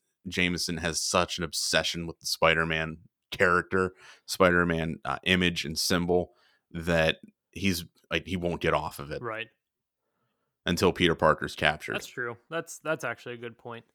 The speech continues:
Speaker 2: Um, so, yeah, I mean, I think the most likely scenario is that it, this is just part of Strange's spell. And for whatever
Speaker 1: Yeah.
Speaker 2: reason, I think we get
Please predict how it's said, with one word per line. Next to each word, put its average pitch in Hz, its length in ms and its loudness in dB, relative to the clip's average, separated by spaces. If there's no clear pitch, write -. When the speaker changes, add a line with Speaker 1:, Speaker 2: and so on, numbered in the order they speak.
Speaker 2:
Um, 110 380 -8
so, - 160 -8
yeah, 139 160 4
I 143 60 4
mean, 185 180 -2
I 220 140 0
think 214 220 -6
the 165 40 -4
most 151 300 0
likely 135 280 -8
scenario 123 500 -6
is 120 260 -6
that 113 240 -2
it, 120 240 -12
this 127 220 -6
is 113 100 -10
just 117 280 -6
part 117 200 -2
of 107 80 -10
Strange's 113 460 -8
spell. 113 380 -8
And 120 200 -8
for 135 180 -4
whatever 151 280 2
Speaker 1:
Yeah. 78 120 2
Speaker 2:
reason, 123 320 -6
I 127 100 -2
think 147 260 -8
we 135 80 -14
get 120 220 -4